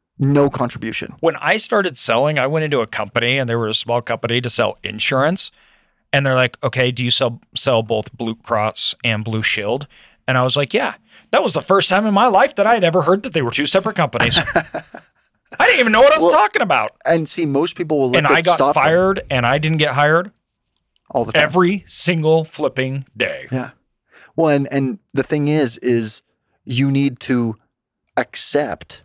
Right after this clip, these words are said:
Speaker 1: that you're going to be wrong and go through that, because that's how you actually get it, right?
Speaker 2: Exactly.
Speaker 1: 'Cause somewhere along the way, I met you.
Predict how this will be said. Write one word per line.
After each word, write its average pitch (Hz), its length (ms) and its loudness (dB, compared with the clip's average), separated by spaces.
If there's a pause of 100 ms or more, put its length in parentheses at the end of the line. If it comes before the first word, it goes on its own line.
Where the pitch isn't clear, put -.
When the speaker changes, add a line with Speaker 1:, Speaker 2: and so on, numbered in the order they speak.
(120)
Speaker 1:
that 123 200 0
you're 123 140 2
going 120 240 0
to 120 80 -6
be 120 100 0
wrong 113 480 2
and 120 180 -2
go 117 140 0
through 180 320 -4
that, 110 340 -2
because 123 300 -4
that's 135 240 0
how - 200 0
you 127 200 0
actually 117 440 -4
get 123 300 0
it, - 300 -16
right? 110 240 2
Speaker 2:
Exactly. 120 480 0
Speaker 1:
'Cause 147 180 0
somewhere 180 280 2
along 120 260 2
the 117 80 0
way, 113 300 -2 (260)
I 123 100 0
met 120 180 0
you. 151 240 -8